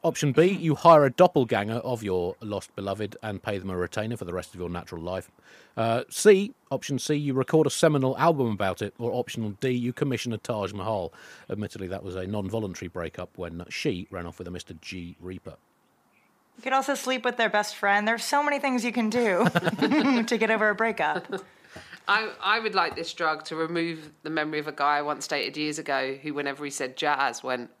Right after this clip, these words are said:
Speaker 3: "Mm, nice." <laughs> <laughs> Like that bit from The Far Show.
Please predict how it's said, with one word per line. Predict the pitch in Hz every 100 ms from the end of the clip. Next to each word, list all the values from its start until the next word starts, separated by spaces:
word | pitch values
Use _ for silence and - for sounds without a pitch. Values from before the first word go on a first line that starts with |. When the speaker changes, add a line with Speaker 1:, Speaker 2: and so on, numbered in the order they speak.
| -
Speaker 3:
"Mm, | 214 240 175 90 - 135
nice." | 123 135 143 147 127 - - - - - - -
<laughs> | - - -
<laughs> | 403 - - 427 - 381 381 208 370 -
Like | - 202
that | 196 190
bit | 202 190
from | - 196
The |
Far | 175 180 170 170
Show. | - 147 170